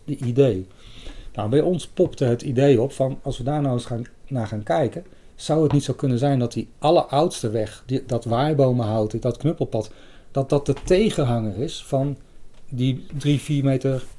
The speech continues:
balkjes die wij nu vinden op de opgraving. En ik denk dat we in een kwartiertijd in een soort wal, eh, hoe noem je dat, eh, Reuka-moment zaten van, eh, "Oh, maar als dat zo is, maar dan is ook dit en dan dus ook dat."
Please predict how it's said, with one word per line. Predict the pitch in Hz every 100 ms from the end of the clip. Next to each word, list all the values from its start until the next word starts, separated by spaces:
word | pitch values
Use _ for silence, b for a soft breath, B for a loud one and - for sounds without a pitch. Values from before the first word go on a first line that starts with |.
| -
balkjes | 123 139 139 123 123
die | 139
wij | 135 135
nu | 139 165
vinden | 202 156 113
op | -
de |
opgraving. | 143 - 131 110 104 107 98 - - - - - - - - B B B B B
En | 120
ik | 127
denk | 131 147
dat | 135
we | 117 123 - -
in | 151 147
een | 131
kwartiertijd | 127 - 156 190 190 135 160 208 -
in | - 139
een | 139
soort | - 143 117
wal, | 131 127 127 127
eh, | 123 120 127 127 127
hoe | 135
noem | 131 135
je |
dat, | 135 156
eh, | 131 127 135
Reuka-moment | 123 143 170 151 143 143 139 139 143 -
zaten | 139 131 127 135
van, | 135 123 123
eh, | 120 123 120 -
"Oh, | - 139
maar | 147 123 123 -
als | - 113
dat | 95 160
zo | 143
is, | 113 131 - - b b -
maar | 139
dan | 135 135
is | 120
ook | 135 117
dit | 202 190 -
en | 147 135
dan | 156 143
dus | 131 147
ook | 139 117
dat." | 185 170